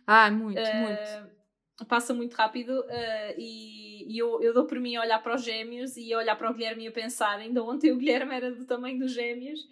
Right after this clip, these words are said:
Speaker 1: Hum.
Speaker 2: como é que é possível ele estar desta altura e, e passa mesmo demasiado rápido. Portanto, acho que é, sim, aproveitar e não, lá está, não serem duras, demasiado duras com,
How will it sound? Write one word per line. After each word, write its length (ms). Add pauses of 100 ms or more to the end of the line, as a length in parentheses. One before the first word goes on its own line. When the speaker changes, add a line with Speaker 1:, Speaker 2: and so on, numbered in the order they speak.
Speaker 1:
Hum. 340
Speaker 2:
como 160
é 60
que 100
é 40
possível 560
ele 120
estar 200
desta 260
altura 680
e, 880
e 40
passa 320
mesmo 260
demasiado 460
rápido. 420 (460)
Portanto, 440
acho 260
que 540
é, 20
sim, 300
aproveitar 560
e 40
não, 280 (160)
lá 180
está, 240
não 100
serem 300
duras, 380
demasiado 460
duras 300
com, 720